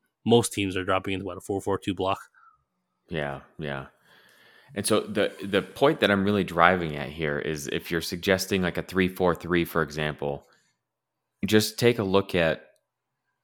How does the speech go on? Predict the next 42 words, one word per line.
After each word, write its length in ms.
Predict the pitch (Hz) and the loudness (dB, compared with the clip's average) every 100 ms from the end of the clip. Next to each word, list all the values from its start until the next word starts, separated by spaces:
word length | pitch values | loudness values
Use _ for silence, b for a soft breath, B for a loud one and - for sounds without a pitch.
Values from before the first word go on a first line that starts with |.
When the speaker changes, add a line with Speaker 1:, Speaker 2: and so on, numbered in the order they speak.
| _ _ - | _ _ -4
Speaker 2:
like, 160 | 90 82 | -2 0
how, 360 | - 90 90 80 | 6 8 8 4
how 200 | 85 87 | 2 2
L 220 | 85 87 | 2 2
A 80 | 85 | 2
F 100 | - | 0
C 120 | 90 | -4
would 140 | 85 | -2
normally 300 | 82 85 80 | 0 0 -2
set 240 | 78 82 80 | -4 -2 2
up. 320 | 80 - - 80 | 2 0 -6 -6
And, 280 | 78 71 - _ _ _ _ - | -4 -6 -10 _ _ _ _ -4
like, 200 | 82 - | -4 -2
so 200 | 98 87 | 2 4
in 80 | 82 | 2
a 40 | |
three, 240 | - 90 - | 0 -6 -4
if 180 | 85 - | -4 -2
you 100 | 85 | -4
were 80 | 82 | -2
saying, 480 | - 87 80 76 - _ _ _ _ _ _ _ | 0 0 0 -2 -8 _ _ _ _ _ _ _
"Well, 140 | 92 90 | 2 4
I 40 | |
think 160 | 90 110 | 4 2
they 80 | 104 | 2
should 160 | 107 | 2
go 180 | 98 98 | 2 2
to 160 | 92 85 | 2 2
a 40 | |
three 220 | - 92 | 0 -2
four 200 | 92 90 | 0 -4
three," 420 | 82 80 80 69 - b b b b | -4 -4 -4 -6 -10 b b b b
and 140 | 90 92 | 0 2
you 80 | |
just 160 | 113 - | 2 2
take 200 | 120 110 | 2 2
a 40 | |
look 420 | 92 92 92 - 87 | 2 2 2 -2 -2
at 340 | 80 78 - _ _ _ _ - | 0 0 -4 _ _ _ _ -8
the 160 | 85 85 | -2 -2
two 260 | - 110 | 2 4
midfielders 840 | 98 92 95 101 98 101 101 104 | 6 4 4 2 2 4 0 0